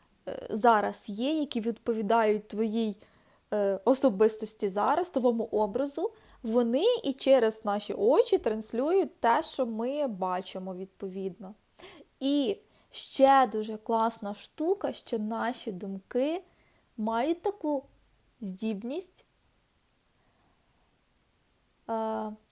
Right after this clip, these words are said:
уплотняти, ну, певно, нема такого слова в українській мові, але ви зрозуміли, уплотняти повітря.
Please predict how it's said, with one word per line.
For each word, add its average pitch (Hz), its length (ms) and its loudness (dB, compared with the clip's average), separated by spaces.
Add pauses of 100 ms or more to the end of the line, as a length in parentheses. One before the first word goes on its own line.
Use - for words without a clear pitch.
(320)
уплотняти, 269 1120 0 (800)
ну, 247 180 -10
певно, 220 380 -8
нема 208 300 -8
такого 190 460 -10
слова 311 340 -4
в 226 60 -4
українській 214 460 -8
мові, 202 300 -4 (360)
але 233 440 0
ви 220 180 -4
зрозуміли, 226 560 -4 (300)
уплотняти 247 880 0
повітря. 269 720 0